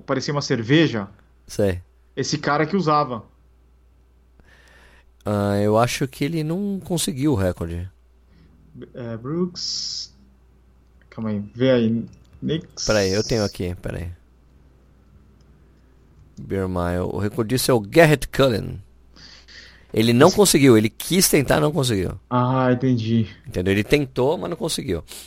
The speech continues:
Speaker 2: Então é o Garrett Cullen que tem quatro cinquenta e quatro ponto cinco. Que é o
Speaker 1: Entendi,
Speaker 2: recordista.
Speaker 1: entendi.
Speaker 2: Peraí, peraí. Não, peraí, deixa eu ver. Peraí, records. Deixa eu, não, peraí, posso estar errado. Peraí que tava aqui só com,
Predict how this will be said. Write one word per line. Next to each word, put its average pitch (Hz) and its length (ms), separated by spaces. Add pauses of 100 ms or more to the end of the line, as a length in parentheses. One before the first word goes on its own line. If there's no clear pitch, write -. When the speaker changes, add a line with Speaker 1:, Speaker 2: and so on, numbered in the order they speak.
(220)
Speaker 2:
Então 104 500
é 98 100
o 98 60
Garrett 120 340
Cullen 131 220
que - 80
tem 127 160
quatro 139 300
cinquenta 147 300
e 127 40
quatro - 520 (800)
ponto 101 200
cinco. 90 420 (1160)
Que - 100
é 87 40
o - 60
Speaker 1:
Entendi, 120 160
Speaker 2:
recordista. 113 360
Speaker 1:
entendi. 107 200 (540)
Speaker 2:
Peraí, 95 200
peraí. 85 300
Não, 80 160
peraí, - 220
deixa - 140
eu - 40
ver. - 80
Peraí, - 240
records. - 440
Deixa - 240
eu, - 80
não, 95 180
peraí, 101 260
posso - 220
estar 98 120
errado. 80 360
Peraí 90 240
que - 100
tava 90 200
aqui 98 240
só - 160
com, 104 200